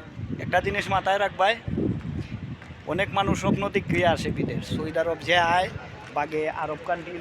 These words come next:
লন্ডন যে বই আমরা স্বপ্ন দেখি, কিন্তু এই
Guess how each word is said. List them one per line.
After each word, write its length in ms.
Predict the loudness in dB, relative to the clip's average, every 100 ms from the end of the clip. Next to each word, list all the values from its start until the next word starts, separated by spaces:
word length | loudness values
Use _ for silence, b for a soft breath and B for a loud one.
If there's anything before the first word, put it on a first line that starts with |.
| -4
লন্ডন 340 | -2 0 -2 -2
যে 60 | -4
বই 140 | -2 2 4
আমরা 160 | 4 2
স্বপ্ন 180 | 2 0 -2
দেখি, 200 | -4 -6 -10 -12 -12 -12 -12 -6
কিন্তু 280 | -4 -2 0 0 -2 -6 0 0 0 -4 -6 -8 -8 -8 -8
এই 80 | -4